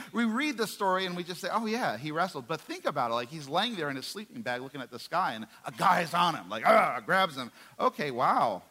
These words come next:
this is interesting, sir. Guess you wanna fight."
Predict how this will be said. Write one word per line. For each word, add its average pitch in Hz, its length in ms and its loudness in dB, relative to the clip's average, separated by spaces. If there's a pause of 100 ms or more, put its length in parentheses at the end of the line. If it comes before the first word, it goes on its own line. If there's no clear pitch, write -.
this 143 160 -6
is - 180 -4
interesting, 151 520 -6
sir. 180 340 -2 (440)
Guess 208 200 0
you 240 80 -4
wanna 233 180 6
fight." 196 380 4